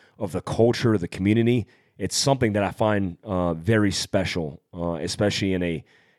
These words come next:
in a more toxic society that's, uh, just has a whole bunch of garbage, um, being tossed around. I find it a-, as a peaceful place.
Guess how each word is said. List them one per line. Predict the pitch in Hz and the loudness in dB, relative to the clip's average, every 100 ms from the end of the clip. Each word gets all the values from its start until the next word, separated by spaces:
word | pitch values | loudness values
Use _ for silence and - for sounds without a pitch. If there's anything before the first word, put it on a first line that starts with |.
| _ | _
in | 87 | -4
a | 90 | -4
more | 87 95 95 92 76 - | 0 4 4 4 0 -6
toxic | - - 98 - 98 - | -6 0 0 0 -6 -6
society | 90 - 95 90 87 87 85 | -6 -4 0 2 2 2 0
that's, | 78 - - - _ _ _ _ 104 | -2 -6 -12 -18 _ _ _ _ -6
uh, | 85 | -4
just | 85 98 101 | -4 -4 -2
has | 104 101 | 0 0
a | |
whole | 95 107 98 | 2 4 4
bunch | 92 90 | 2 -2
of | 73 73 | -6 0
garbage, | 87 87 80 69 - - | 2 4 2 -6 -12 -12
um, | 82 80 78 73 - 90 | -8 -6 -6 -8 -14 -10
being | 82 85 | -6 -6
tossed | - 85 - 87 | -4 -6 -6 -8
around. | 87 90 98 - - - _ - | -6 -2 -2 -4 -14 -20 _ -12
I | 87 | -6
find | - 107 104 | -2 0 -2
it | - 92 87 | -4 -4 -4
a-, | |
as | 90 87 | -4 -4
a | 85 | -4
peaceful | - 120 107 - 90 | -2 -2 -4 -4 -6
place. | - 104 87 76 - | -4 -4 -4 -6 -10